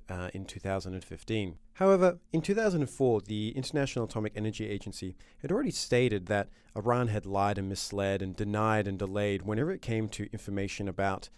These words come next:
the nuclear weapons program that it had requested. And so this public presentation by Prime Minister Netanyahu isn't really new information at all. It's things we already knew,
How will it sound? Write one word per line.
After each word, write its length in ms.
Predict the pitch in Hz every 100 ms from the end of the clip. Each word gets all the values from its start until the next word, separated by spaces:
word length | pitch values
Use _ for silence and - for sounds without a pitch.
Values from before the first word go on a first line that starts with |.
| - - -
the 160 | 104
nuclear 360 | 98 107 - 107
weapons 280 | 101 101 110
program 320 | - 98 95
that 120 | 90
it 120 | 90
had 120 | 82 78
requested. 580 | - - 135 - 87 - - _ - -
And 80 | -
so 120 | 170
this 120 | 160
public 340 | 147 185 214 -
presentation 540 | 143 123 123 131 -
by 120 | 104
Prime 240 | 98 - 107
Minister 320 | 107 101 101
Netanyahu 540 | 98 104 107 131 107 95 - - -
isn't 240 | 185 277
really 220 | 190 180
new 200 | 135 123
information 540 | 123 - 104 107 - 147
at 80 | 151
all. 180 | 180
It's 300 | 190 123 - -
things 220 | - 214 226
we 120 | 165
already 240 | 139 120
knew, 340 | 110 123 101